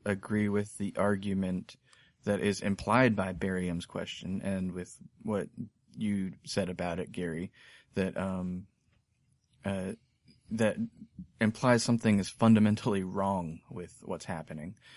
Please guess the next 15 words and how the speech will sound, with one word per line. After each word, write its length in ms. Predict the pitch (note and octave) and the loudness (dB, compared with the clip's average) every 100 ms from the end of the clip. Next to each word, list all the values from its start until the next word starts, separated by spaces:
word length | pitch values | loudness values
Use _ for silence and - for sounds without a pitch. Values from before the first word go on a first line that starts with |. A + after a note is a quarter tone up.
| - - | -20 -10
Uh, 320 | - F2+ D#2 D#2+ - _ _ - | -6 -4 -6 -10 -14 _ _ -12
so 400 | - G2 F#2+ F#2+ - - - | 0 2 2 -2 -10 -20 -8
I 120 | - | -2
don't 300 | G#2+ B2 A#2 | 0 4 4
necessarily 520 | A2 A2+ A2 G#2+ G#2 G2+ | 4 2 0 0 0 0
think 200 | G2+ F#2+ | -2 -2
that's 200 | F#2+ - | -4 -6
possible, 520 | E2+ E2 - E2 F2 | -10 -10 -12 -14 -14
because 300 | F#2+ G2+ F#2 | -12 -10 -10
if 140 | F#2+ | -6
we 80 | G#2 | -6
see 240 | - A2+ | 0 2
the 120 | G#2+ G#2 | 2 0
creator 680 | - G#2+ A2+ D#3+ A#2+ G2+ - | -2 2 2 2 2 0 2
as 520 | F#2+ - - F#3+ - | 2 2 0 -2 -10